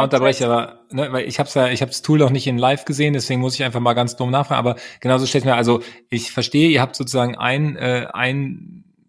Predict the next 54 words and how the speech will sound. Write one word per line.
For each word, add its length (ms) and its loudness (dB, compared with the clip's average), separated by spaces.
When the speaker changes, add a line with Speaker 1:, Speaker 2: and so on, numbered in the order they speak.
Speaker 2:
Screen 520 2
oder 220 -2
ein, 500 -4
ähm, 360 -6
ich 240 -10
sag 140 -4
jetzt 100 -10
mal 120 -2
so 80 -2
ein 140 -6
Rechteck, 380 -4
in 80 -4
dem 140 -2
diese 160 -2
Demo 260 4
läuft, 400 0
aber 560 0
Speaker 1:
Genau. 200 2
Speaker 2:
der 100 2
Sales-Mitarbeiter 1200 0
sieht 180 -2
auf 100 0
seinem 320 2
Monitor 480 0
noch 160 2
mehr, 360 0
ne? 220 0
Weil 300 0
Speaker 1:
Ganz 160 -4
Speaker 2:
die 60 -4
Speaker 1:
genau. 120 0
Speaker 2:
ganzen 400 -4
Playbooks 520 0
und 260 -2
die 120 -2
Tipps 340 -2
und 280 -4
irgendwie, 440 0
äh, 440 -2
hinten, 420 -8
also 200 -4
rausgefilterte 640 -2
Daten 340 0
zum 160 -8
Kunden 280 2
und 100 0
so, 200 0
das 200 -12
soll 140 0
der 80 0
Kunde 240 0
ja 80 4
nicht 160 -4
mitkriegen, 420 -10